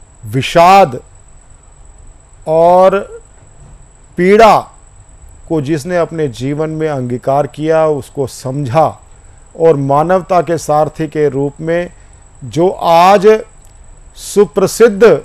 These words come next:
व्यक्तित्व बन चुके हैं, उनका मैं परिचय दूं। उनका परिचय होता है, उनको बोलते हैं पद्मश्री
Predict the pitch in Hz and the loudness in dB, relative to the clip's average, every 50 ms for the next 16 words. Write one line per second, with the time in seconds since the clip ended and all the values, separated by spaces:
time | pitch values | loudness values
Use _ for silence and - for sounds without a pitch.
0 | - _ - - _ - - - _ - - - 127 123 147 165 - - - 196 | -8 _ -20 -20 _ -20 -20 -20 _ -20 -20 -14 -6 -2 -2 -2 -2 0 -4 -4
1 | 180 - 170 151 131 139 147 165 160 - - 135 - 165 160 156 139 139 147 160 | -4 -4 -10 -8 -4 -4 -4 -4 -4 -10 -12 -10 -6 -4 -4 -2 -2 -4 -4 -6
2 | 165 - - - - - _ _ - - - - - - - - - - _ - | -10 -14 -20 -20 -20 -20 _ _ -20 -20 -20 -20 -20 -20 -20 -20 -20 -20 _ -20
3 | - - - 165 156 165 151 - 180 180 175 165 147 - - - - - - - | -20 -14 -10 -10 -8 -4 0 4 4 6 6 4 2 0 -4 -14 -20 -20 -20 -20
4 | - - - - 143 139 151 160 170 165 - - 160 156 160 - - 175 175 165 | -20 -20 -16 -10 -6 -4 0 2 2 0 0 -2 -4 -4 -4 -2 0 0 0 0
5 | 147 156 165 175 190 - - - - - - - - - - - - - - - | 0 -2 -6 -6 -10 -12 -20 -20 -20 -20 -20 -20 -20 -20 -20 -20 -20 -20 -20 -16
6 | - 147 139 143 139 - 156 147 - - 156 160 151 - 196 214 196 160 170 180 | -10 -8 -8 -6 -2 0 -2 0 0 0 -2 -2 0 2 2 4 4 4 4 2
7 | - 196 185 185 180 190 202 208 - - - - - _ - _ _ _ - - | 4 4 4 4 4 4 2 -2 -6 -14 -20 -20 -20 _ -20 _ _ _ -20 -20
8 | - - - _ - - _ _ _ _ - _ - - - - - - _ _ | -20 -20 -20 _ -20 -20 _ _ _ _ -20 _ -20 -20 -20 -20 -20 -20 _ _
9 | _ _ - - - - - 147 147 - - 151 131 127 139 151 160 147 - 180 | _ _ -20 -20 -18 -14 -12 -12 -8 -4 -4 -4 -2 -2 -2 -2 -2 -4 -4 -6
10 | 170 160 160 165 170 170 170 156 135 123 - - - - _ - - _ _ - | -4 -4 -4 -4 -6 -6 -8 -10 -12 -18 -20 -20 -20 -20 _ -20 -20 _ _ -20
11 | _ _ - - - - - - - - - 170 165 175 202 190 160 - - 156 | _ _ -20 -20 -20 -20 -20 -18 -8 -2 -2 0 0 0 -2 -4 -4 -4 -4 -4
12 | 151 156 165 165 165 - | -2 -2 -2 -2 -4 -6